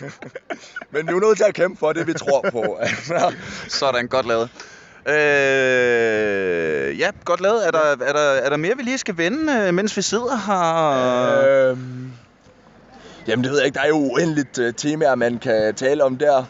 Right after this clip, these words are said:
Speaker 2: Mm.
Speaker 1: Noget, der selv interesserer mig, det er gaming og kunst. Altså, jeg synes faktisk,
Speaker 2: Ja.
Speaker 1: spil er en kunstart, som man slet ikke er anerkendt, og mener helt oprigtigt, at spil er et kunstmedium, et kreativt medium, som virkelig, virkelig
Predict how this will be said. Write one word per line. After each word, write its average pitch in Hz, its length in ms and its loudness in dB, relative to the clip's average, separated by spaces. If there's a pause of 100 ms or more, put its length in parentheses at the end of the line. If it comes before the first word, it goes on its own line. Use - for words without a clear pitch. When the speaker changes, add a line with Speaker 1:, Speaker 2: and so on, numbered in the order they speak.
(180)
Speaker 2:
Mm. 107 60 2
Speaker 1:
Noget, 123 180 2
der 127 60 -2
selv 151 160 -2
interesserer 135 400 -2
mig, 127 280 0
det 147 120 -2
er 117 300 -4
gaming 156 240 -2
og 120 100 -2
kunst. 165 420 -4
Altså, 113 200 -2
jeg 113 80 0
synes 143 180 -8
faktisk, 135 240 -2 (200)
Speaker 2:
Ja. 143 160 -2
Speaker 1:
spil 160 520 -2 (540)
er 131 160 -2
en 160 100 -2
kunstart, 151 500 -2
som 123 180 -2
man 117 460 -2
slet 151 200 -2
ikke 151 120 0
er 120 140 -4
anerkendt, 147 420 -4 (180)
og 131 120 -2
mener 160 260 2
helt 156 240 0
oprigtigt, 120 500 -4 (260)
at 123 140 -6
spil 151 380 0 (440)
er 131 180 -2 (100)
et 120 120 -4 (220)
kunstmedium, 165 800 -2
et 127 80 -4
kreativt 143 400 -4
medium, 156 340 -2 (160)
som 135 280 -6
virkelig, 175 400 -2 (100)
virkelig 151 400 -2